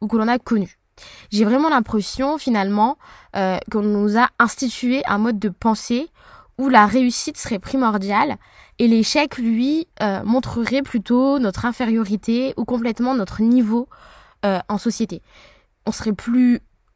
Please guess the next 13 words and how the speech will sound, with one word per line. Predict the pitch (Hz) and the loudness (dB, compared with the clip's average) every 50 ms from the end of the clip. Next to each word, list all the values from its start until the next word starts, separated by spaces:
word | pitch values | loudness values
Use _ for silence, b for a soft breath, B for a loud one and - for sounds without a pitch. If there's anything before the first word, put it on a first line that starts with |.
| _ _ | _ _
bon | 196 190 180 226 226 220 220 | -6 -2 2 2 4 4 2
que | 214 - 208 | 0 -2 -4
d'autres | 185 175 202 190 196 208 254 - - - - - | -2 0 0 0 2 0 -2 -2 -6 -10 -8 -4
et | - 202 | -2 0
moins | 202 208 208 202 196 196 | 0 2 2 2 2 0
bon | 190 190 202 208 220 | 0 -2 -2 -2 -2
que | - - | -2 -4
d'autres. | 202 175 160 - - - - _ | -4 -4 -6 -8 -12 -16 -20 _
Finalement, | - - - 220 208 208 226 254 294 | -12 -6 -2 -2 0 2 2 2 0
je | - | 0
trouve | - - - 262 269 285 - | -4 -8 -8 -8 -8 -6 -4
que | - 233 | -2 -2
c'est | 208 - - - | -2 -2 -4 -2